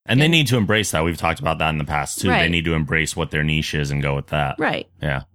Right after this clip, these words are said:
Speaker 2: And I think that they're doing, they're doing a good job. I mean,
Speaker 1: Yeah.
Speaker 2: my sisters just got one for Christmas, and they're psyched about it. They love it.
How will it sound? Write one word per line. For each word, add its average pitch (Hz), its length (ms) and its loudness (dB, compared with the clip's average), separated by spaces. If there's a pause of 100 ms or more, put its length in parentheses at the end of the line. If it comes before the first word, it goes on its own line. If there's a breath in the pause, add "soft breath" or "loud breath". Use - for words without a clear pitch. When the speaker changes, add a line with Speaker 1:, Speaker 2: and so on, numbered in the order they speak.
(140)
Speaker 2:
And - 100 -6
I 196 100 -2
think 202 240 -4
that 190 160 -6
they're 185 160 -2
doing, 202 260 -2
they're 180 180 -4
doing 202 300 -2
a 202 40 -2
good 208 180 -2
job. 190 360 -2
I 160 60 -2
mean, 160 100 0
Speaker 1:
Yeah. 147 80 0
Speaker 2:
my 170 100 -2
sisters 196 400 -6
just - 220 -6
got 175 180 -2
one 170 140 -2
for 170 100 -10
Christmas, 214 440 -6
and 156 120 -4
they're 160 120 -4
psyched 175 360 -6
about 165 160 -6
it. 170 60 -6
They 170 120 -6
love 190 200 -4
it. - 180 -8